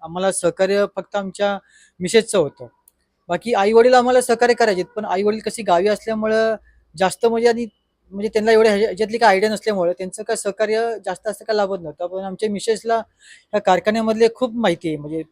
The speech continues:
पूर्ण सहकार्य तिचं असायचे. आणि मुलं आमची त्यावेळेला लहान होती, त्यामुळे आपण बिझनेस वाढवताना पण, अ, एक कामगारांची चणचण लागायची. आपण कुठं मार्केटिंगला गेलो, कुठे नवीन काय क-, मार्केटमध्ये मिळतं का, हे सगळं आपल्याला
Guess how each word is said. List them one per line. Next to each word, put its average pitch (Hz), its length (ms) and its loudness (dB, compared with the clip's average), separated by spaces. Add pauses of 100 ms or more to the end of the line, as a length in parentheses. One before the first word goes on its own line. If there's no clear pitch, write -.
पूर्ण 226 240 -4 (120)
सहकार्य 202 420 -4
तिचं 196 200 0
असायचे. 139 360 -6 (480)
आणि 190 360 -6
मुलं 190 260 2
आमची 233 180 0
त्यावेळेला 247 260 2
लहान 233 180 2
होती, 180 180 -2
त्यामुळे 208 320 -2
आपण 214 240 -4
बिझनेस 196 320 -6
वाढवताना 208 420 0
पण, 220 300 -4
अ, 226 200 -4 (280)
एक 190 160 -10
कामगारांची 208 680 -2
चणचण 202 480 -6
लागायची. 196 480 -2 (320)
आपण 196 180 -10
कुठं 202 160 -4
मार्केटिंगला 196 500 -2
गेलो, 190 260 -2
कुठे 190 200 -8
नवीन 190 260 -4
काय 202 280 0
क-, - 120 -10
मार्केटमध्ये 190 520 -4
मिळतं 185 300 -4
का, 175 180 0
हे - 360 -10
सगळं 247 300 4
आपल्याला 254 320 6